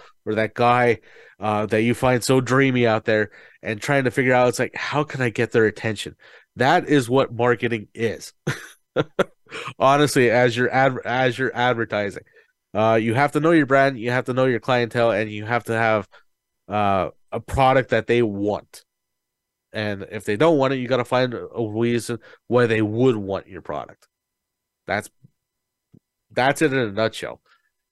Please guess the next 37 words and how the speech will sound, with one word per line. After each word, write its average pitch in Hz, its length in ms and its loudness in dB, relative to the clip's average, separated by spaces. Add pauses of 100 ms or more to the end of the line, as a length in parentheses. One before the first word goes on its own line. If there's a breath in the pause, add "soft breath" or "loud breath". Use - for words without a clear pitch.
(120)
So 113 340 2
as 123 480 -2
the 127 240 -2
other 170 360 4
opportunities 143 760 -2
out 90 240 -2
there, 85 200 -6 (1500)
the 110 180 -4
other, 120 480 2 (520 soft breath)
uh, 95 280 -2
courses, 127 760 0
the 110 160 -2
other 104 220 0
Facebook 117 500 0
ads, 107 340 0
the 104 140 -4
other 95 380 -4
Instagram 110 460 -4
ads, 104 220 -2
wh-, 120 360 -4
wherever 139 420 2
you 123 140 2
wanna 113 220 0
look, 95 280 -6
uh, 107 140 -4
trainings, 143 640 -2 (440 soft breath)
you 117 80 -2
know, 117 160 4
even 156 340 2
some 147 220 -2
of 135 60 -8
the 120 160 -2
I 117 100 2
T 117 180 -6
trainings 92 400 -6
out 76 200 -8
there - 160 -12